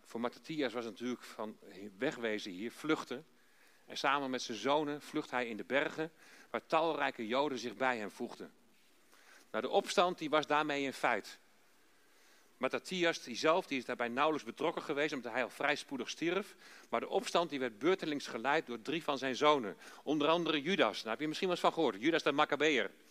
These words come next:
Maccabeër, wat hamer betekent. Hè, daarna Jonathan, daarna Simon. Dus er was een enorme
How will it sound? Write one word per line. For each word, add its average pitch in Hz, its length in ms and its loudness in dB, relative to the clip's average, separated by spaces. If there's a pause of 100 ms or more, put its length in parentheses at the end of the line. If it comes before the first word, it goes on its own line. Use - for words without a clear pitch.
(1800)
Maccabeër, 120 560 2
wat 107 120 -2
hamer 135 580 2 (100)
betekent. 101 680 -4 (920)
Hè, 107 160 -6
daarna 107 300 2
Jonathan, 123 760 0
daarna 101 320 -8
Simon. 117 500 -10 (800)
Dus 127 120 -6
er 143 60 -4
was 160 120 2
een 147 200 -2 (460)
enorme 151 640 2